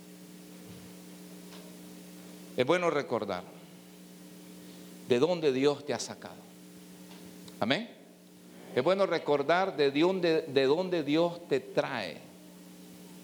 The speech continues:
Todas las cosas. Una de las cosas que siempre el Señor, el Dios Todopoderoso, le decía al pueblo de Israel, "Acuérdate,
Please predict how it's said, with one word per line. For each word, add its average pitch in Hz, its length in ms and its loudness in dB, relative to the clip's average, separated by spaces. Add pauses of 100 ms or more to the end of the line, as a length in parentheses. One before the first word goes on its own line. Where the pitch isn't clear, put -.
(480)
Todas 294 320 4
las - 140 -4
cosas. - 540 -2 (2500)
Una 175 220 6
de 156 60 4
las 139 140 2
cosas 185 320 0
que 143 140 -2
siempre 165 560 2
el 135 160 0
Señor, 160 680 2
el 117 220 -2
Dios 170 280 4
Todopoderoso, 156 920 2 (420)
le 127 160 6
decía 160 500 4
al 127 220 -2
pueblo 160 600 2
de 127 100 4
Israel, 131 600 2 (240)
"Acuérdate, 139 760 0